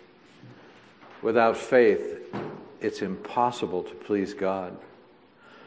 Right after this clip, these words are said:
For he who comes to God must believe that he is, and that he is a rewarder of those that diligently seek him."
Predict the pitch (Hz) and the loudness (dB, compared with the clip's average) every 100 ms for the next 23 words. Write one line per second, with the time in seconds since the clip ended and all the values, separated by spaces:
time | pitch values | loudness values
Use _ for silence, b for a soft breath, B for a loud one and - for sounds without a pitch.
0 | B - - 120 - 165 147 135 - 143 | B -2 6 8 8 6 6 4 4 2
1 | 143 - 117 113 110 107 101 - - 110 | 4 2 6 6 6 4 -2 -4 -2 4
2 | 120 120 120 110 107 107 110 107 98 104 | 4 6 4 4 6 6 6 2 0 0
3 | 104 107 104 90 92 95 90 95 123 127 | 0 2 2 2 0 -2 -2 0 2 2
4 | 98 90 87 101 104 - 85 - - 120 | 2 2 2 0 0 0 -4 -4 -2 2
5 | 117 98 95 76 71 82 - 104 101 - | 2 0 -4 -10 -12 -14 -10 -10 -8 -10
6 | 73 | -10